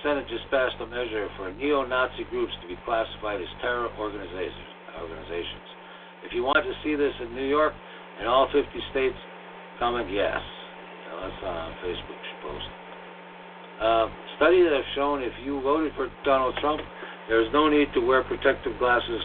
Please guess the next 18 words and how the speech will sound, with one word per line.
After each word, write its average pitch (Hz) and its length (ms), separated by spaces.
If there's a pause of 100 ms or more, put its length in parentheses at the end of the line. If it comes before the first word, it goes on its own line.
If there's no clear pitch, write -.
to 101 60
view 110 200
the 101 240
eclipse. - 420 (1300)
<laughs> - 100 (1800)
Yeah. 92 220 (720)
And 139 380
a - 20
friend 131 180
of 127 60
mine 127 260
said, 123 280
"The 139 80
only 160 240
Confederate 143 580
flag 135 280
that 110 120
matters 151 460